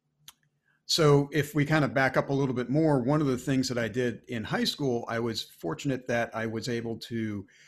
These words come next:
split my senior year of high school between high school and college. So there was a local university about forty-five minutes away where, uh, e-,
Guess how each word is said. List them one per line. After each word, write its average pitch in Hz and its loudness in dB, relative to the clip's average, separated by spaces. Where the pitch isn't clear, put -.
split 160 0
my 120 -2
senior 156 0
year 131 4
of - -4
high 123 0
school 123 -4
between 120 -4
high 147 -2
school 123 -2
and 110 -6
college. 110 -4
So 117 -4
there 117 0
was 123 0
a 120 -4
local 131 -2
university 120 -2
about 98 -8
forty-five 113 -4
minutes 110 -8
away 110 -6
where, 101 -6
uh, 98 -6
e-, 131 -2